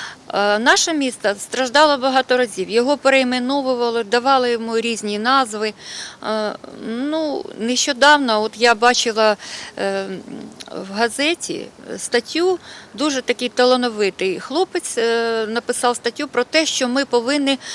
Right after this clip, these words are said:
спокутувати нашу вину перед, е, українцями-запорожцями, тому що, е, тут була Нова Сербія, Слов'яна Сербія, фортеця,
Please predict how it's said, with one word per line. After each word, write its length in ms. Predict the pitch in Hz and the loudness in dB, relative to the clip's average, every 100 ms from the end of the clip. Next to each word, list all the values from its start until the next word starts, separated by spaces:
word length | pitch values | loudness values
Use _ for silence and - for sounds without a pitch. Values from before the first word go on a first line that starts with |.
| - | -12
спокутувати 960 | - - 262 - 302 - 247 233 - 226 | -12 2 2 2 -2 -2 0 0 2 0
нашу 400 | 226 233 220 220 | 4 4 4 0
вину 460 | 208 226 254 349 381 - - - | -2 0 0 0 -2 -12 -20 0
перед, 280 | 254 240 220 - - | 6 6 6 0 0
е, 580 | 214 202 202 196 190 175 | 2 4 2 2 2 0
українцями-запорожцями, 1800 | - 202 208 220 226 208 196 190 180 - 208 240 320 - 311 294 294 - | -2 -4 -2 0 -2 -4 -4 -2 -4 -2 -2 0 0 0 -2 -2 -4 -6
тому 280 | - 202 240 | -6 -4 -2
що, 540 | - - 208 196 - - - - - | 0 2 2 2 -2 -8 -18 -20 -10
е, 140 | 175 180 - | -8 -6 -6
тут 140 | 214 | -4
була 280 | 185 202 190 | 0 2 2
Нова 300 | 196 185 185 | 0 -2 -4
Сербія, 500 | - 285 302 226 214 | 2 2 2 2 0
Слов'яна 500 | - 190 185 185 180 | 0 -4 -2 -2 -6
Сербія, 600 | - 262 311 226 226 220 | 0 2 2 2 0 0
фортеця, 640 | - - 262 302 302 254 | -2 -4 2 2 2 -2